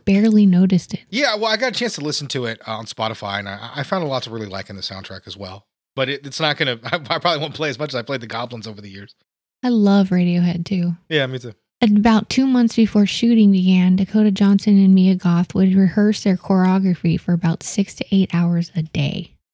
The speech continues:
Speaker 1: and it shows.
Speaker 2: I'm not surprised. Like I said, everything is really on point with how they dance.
Speaker 1: Mm-hmm. Last fact I have, and it's about Dario Argen-, Argento.
Speaker 2: Mm-hmm.
Speaker 1: Although Dario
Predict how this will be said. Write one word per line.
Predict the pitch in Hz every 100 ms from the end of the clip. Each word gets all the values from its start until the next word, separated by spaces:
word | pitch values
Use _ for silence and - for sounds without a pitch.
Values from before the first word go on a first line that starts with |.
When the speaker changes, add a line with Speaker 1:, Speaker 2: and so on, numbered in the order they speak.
| _
Speaker 1:
and | 175 185
it |
shows. | - 160 151 - - - _ _ _ _ _ -
Speaker 2:
I'm | 131 147
not | 131
surprised. | 127 110 110 101 90 -
Like | 107 104
I | 98
said, | 107 101
everything | 113 117 117 101
is | 104
really | 107 98 87 -
on | 110 104 98
point | - 113 98
with | 95
how | 95 95
they | 90
dance. | 98 90 90 -
Speaker 1:
Mm-hmm. | 208 185 180 175 185 _ _ _ _ -
Last | 208 196 214 -
fact | 214 214 -
I | 226
have, | 214 233 240 262 _ _ _ _ _ _
and | 226
it's | 240 -
about | 247 240 240
Dario | 233 240 240
Argen-, | 247 247 247 - 262 240 -
Argento. | 226 233 269 247 208 196 _
Speaker 2:
Mm-hmm. | 95 180 - _ _ _ _ _ _ _
Speaker 1:
Although | 233 233 285
Dario | 262 254 285 320